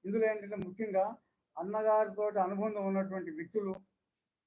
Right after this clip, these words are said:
ఏంటంటే, వాళ్ళు రాజకీయ పరంగా ఉన్నతమైన పదవులు అలంకరించవచ్చు. ఏంటంటే, వారిని,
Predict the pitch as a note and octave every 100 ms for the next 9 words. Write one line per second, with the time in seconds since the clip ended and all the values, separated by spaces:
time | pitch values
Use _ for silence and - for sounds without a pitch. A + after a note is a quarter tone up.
0 | _ _ F3 G3+ G#3 G#3 A#3+ B3 E3+ F#3+
1 | F#3 E3 G3 G#3+ A3 G#3 G#3 G#3 G#3 F#3+
2 | G3+ G3+ F#3+ F#3+ F#3+ F#3 F#3+ F#3+ F#3+ F#3+
3 | F#3+ G#3+ A#3 - _ - G3+ G#3 G3 G3+
4 | F#3+ G3 - _ _ _ - F#3 G#3 G3+
5 | G#3 G#3